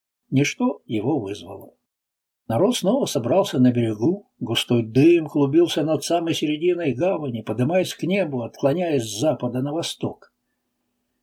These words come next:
Это горел неаполитанский флот, подожжённый маркизом Ницца по приказу Нельсона. Это было великолепное зрелище,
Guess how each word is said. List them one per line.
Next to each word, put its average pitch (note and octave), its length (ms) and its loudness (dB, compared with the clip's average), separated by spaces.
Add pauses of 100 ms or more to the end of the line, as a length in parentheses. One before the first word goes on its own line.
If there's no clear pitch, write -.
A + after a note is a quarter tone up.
Это G3+ 220 2
горел D#3+ 400 6
неаполитанский B2 800 0
флот, A#2 680 -2 (200)
подожжённый A2 640 0
маркизом G2+ 640 -4
Ницца F3 580 -2
по A#2+ 80 -6
приказу C3+ 540 -4
Нельсона. G2+ 640 -10 (760)
Это - 200 -2
было A2+ 200 -2
великолепное A2 880 -2
зрелище, G2+ 760 -8